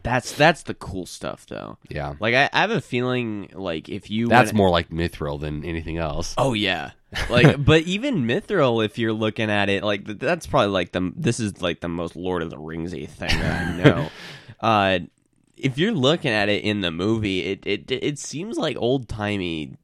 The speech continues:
Speaker 1: just re-, regular armor. It doesn't seem super fine, but that's because it's, like, it's elven or something,
Speaker 2: Some
Speaker 1: right?
Speaker 2: sort of dw-, special elven, dwarven
Speaker 1: Is it elves
Speaker 2: something.
Speaker 1: or dwarves?
Speaker 2: Well, the dwarves mind it. I don't know if the,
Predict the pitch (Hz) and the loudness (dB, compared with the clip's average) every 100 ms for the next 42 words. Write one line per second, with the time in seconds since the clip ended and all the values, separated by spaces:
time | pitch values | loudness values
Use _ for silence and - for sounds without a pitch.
0 | _ _ _ _ - 110 110 107 - 107 | _ _ _ _ -18 -8 -6 -6 -6 -2
1 | 113 - 117 113 104 82 110 90 95 131 | -2 -2 -2 0 -2 0 -2 -2 -2 -2
2 | 98 - 104 113 - 85 - - - 92 | -4 -2 -2 -2 -6 -10 -10 -12 -6 -4
3 | 90 80 85 104 104 101 92 95 82 - | -4 -6 -8 -6 -8 -8 -10 -10 -12 -16
4 | 57 60 _ _ - - _ _ - _ | -16 -18 _ _ -20 -20 _ _ -20 _
5 | _ _ - - 117 117 101 76 62 - | _ _ -14 -6 0 0 0 -8 -12 -12
6 | 87 - 50 - 107 101 92 85 82 - | -14 -14 -12 -2 0 0 0 0 0 -4
7 | - 87 - 85 - - - 87 85 85 | -14 -10 -6 -8 -8 -6 -2 -2 0 0
8 | 82 87 80 78 80 80 78 - 151 196 | 0 0 -2 -2 -2 -2 -2 -2 2 2
9 | 202 190 156 160 180 180 170 139 147 120 | 4 0 0 0 2 0 0 4 4 6
10 | 175 226 180 139 107 110 95 87 85 87 | 8 8 6 4 4 2 4 4 2 2
11 | 104 110 113 - 92 | 2 4 2 -2 -8